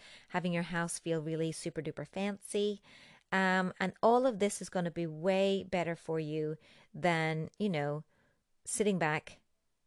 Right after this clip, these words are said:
smashing a full box of chocolates, bottle of wine, and binging on Game of Thrones.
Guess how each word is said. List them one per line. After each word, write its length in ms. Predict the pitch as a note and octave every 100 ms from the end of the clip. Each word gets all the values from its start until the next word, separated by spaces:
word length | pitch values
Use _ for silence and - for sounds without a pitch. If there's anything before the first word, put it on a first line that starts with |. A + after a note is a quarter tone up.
| _
smashing 460 | - - F#3 -
a 60 | E3+
full 500 | - - F#3 F#3 F3 - -
box 260 | D#3+ -
of 60 | D#3+
chocolates, 680 | - D3 - B2+ - - - _ _ _ _ _ -
bottle 260 | F3 -
of 140 | D#3+ C#3+
wine, 520 | D3+ D3 D3 D3+ D3 _ _ _
and 160 | D#3+ D#3
binging 360 | E3 D3+ D3 C#3+
on 120 | C#3+
Game 220 | C3+ C3
of 80 | C#3+
Thrones. 400 | - - -